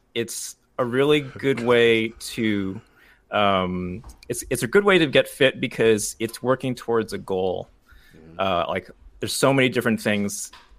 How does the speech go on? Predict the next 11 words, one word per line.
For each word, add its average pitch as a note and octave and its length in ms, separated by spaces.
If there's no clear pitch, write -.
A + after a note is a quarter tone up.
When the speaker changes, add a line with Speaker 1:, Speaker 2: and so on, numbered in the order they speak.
Speaker 1:
in G#2+ 320
any A#2 180
given G#2+ 240
martial G2 300
art, F2+ 160
like F2+ 180
punching, A#2 420
kicking, G2+ 580
grappling, F#2+ 500
whatever, F#2+ 420
that G2 580